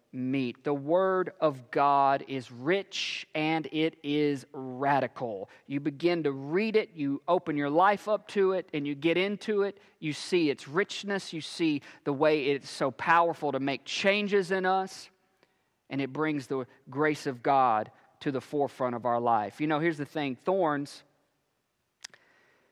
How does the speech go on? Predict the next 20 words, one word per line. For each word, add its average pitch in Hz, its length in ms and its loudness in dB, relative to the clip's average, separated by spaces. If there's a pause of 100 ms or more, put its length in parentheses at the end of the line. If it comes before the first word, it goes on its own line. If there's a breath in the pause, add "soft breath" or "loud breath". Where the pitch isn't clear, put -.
(400 soft breath)
the 160 80 4
thorns 196 360 2
of 151 140 0
life 156 320 4
will 147 80 -2
try 156 240 2
to 143 80 0
deplete 165 680 -4
us, 190 640 -2 (1040)
will 135 140 -10
try 147 220 2
to 135 80 -2
defeat 185 640 -4
us, 160 640 0 (340)
and 131 160 -8
will 120 80 -8
try 147 240 0
to 131 140 -8
wear 147 600 -2 (220)
us 127 500 -2